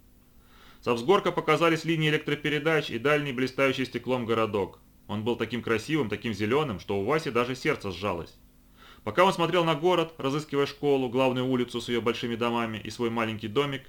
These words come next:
мамонт подошёл к шоссе. Оно сильно изменилось,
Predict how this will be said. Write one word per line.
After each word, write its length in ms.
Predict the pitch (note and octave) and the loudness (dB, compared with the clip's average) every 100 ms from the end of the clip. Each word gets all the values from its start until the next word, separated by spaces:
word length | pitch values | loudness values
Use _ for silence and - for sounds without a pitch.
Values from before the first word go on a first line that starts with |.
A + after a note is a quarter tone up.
| - | -16
мамонт 420 | E2+ G#2+ C#3 C3+ - | -4 -2 -2 -4 -8
подошёл 360 | F2+ F#2 A2+ | -6 -4 -6
к 60 | A#2 | -6
шоссе. 480 | A#2 G#2+ - E2+ E2 - - - - - - - - | -8 -8 -10 -10 -10 -20 -20 -20 -20 -20 -20 -20 -10
Оно 180 | - F#3 | -2 0
сильно 260 | G#3 F#3+ F3+ | 2 2 0
изменилось, 580 | D#3+ F#3 E3 F#2 - | 0 -2 0 -2 -6